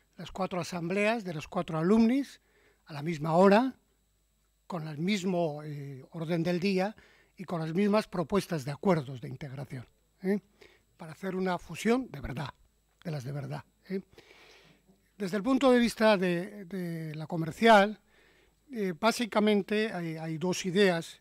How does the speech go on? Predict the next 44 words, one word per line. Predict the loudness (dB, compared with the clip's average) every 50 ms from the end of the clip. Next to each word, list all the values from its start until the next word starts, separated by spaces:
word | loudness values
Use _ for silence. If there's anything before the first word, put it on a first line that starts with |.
| _ _
eh, | -14 -14 -14 -14 -16 -16 -16 -14
y, | -14 -14 -16 -16 -18 -18
eh, | -16 -16 -14 -14 -14 -16 -16 -16
que, | -16 -16 -16
que | -16 -18 -18
sí | -14 -10 -6
me | -6 -6
gustaría, | -6 -8 -12 -14 -14 -12 -10 -8 -8 -8 -8 -10 -14 _ -20 -20 _ _ _ _ -10
eh, | -6 -4
mencionar | -4 -4 -4 -6 -6 -6 -2 0 0 2 0 0 -2
en | -4 -6 -6
este, | -8 -8 -12 -12 -12 -12 -12 -12 -12 -10
en | -8 -8
este | -8 -8 -10 -12
momento. | -12 -12 -12 -12 -14 -14 -18 -20 -20 _ _ _ _ _ _ _ _ _ _ _ _ _ _ _ _ _ _ _ _
Es | -6 -4 -2 0
absolutamente | 0 -2 -2 -2 -2 -2 -2 0 0 0 -2 -2 -4 -6 -10 -14
cierto, | -10 -6 -4 -4 -4 -4 -4 -4 -4 -4 -6 _ -20 -20 -20 -20 -20 -20 _ _ _ _ _
y | -20
tenemos | -18 -12 -8 -4 -4 -4 -4 -6 -8
presente | -12 -14 -10 -6 -2 0 2 2 0 -2 -6 -10 -12 -14 _ _ _
a | -14
nuestro | -14 -14 -14 -14 -12
querido | -8 -6 -4 -2 -2 -2
rector | -2 -4 -4 0 4 4 4 4 4
y | 0
al | -6 -10
presidente | -12 -16 -12 -8 -4 -2 -2 -2 -2 -4 -6
del | -10 -10 -10
Consejo | -10 -10 -8 -6 -6 -6 -4 -4
de | -4
Gobierno | -2 -2 -2 -2 0 -2 -4 -4
de | -4 -2
Deusto, | -2 -2 -2 -2 -4 -6 -6 -6 -8 _ _ _ _ _ _ _ _ _ _ _ _ _ _ _
que | -10 -8
al | -8 -6
alumni | -4 -2 0 0 2 2 0
y | 0
la | -2
comercial | -4 -4 -6 -6 -8 -10 -8 -6 -4 -2 -2 -2 -4 -8
se | -12 -12 -12
nos | -12 -12 -14 -14
está | -12 -10 -8
pidiendo | -8 -6 -4 -2 -2 -2 0 0 -2 -4 -6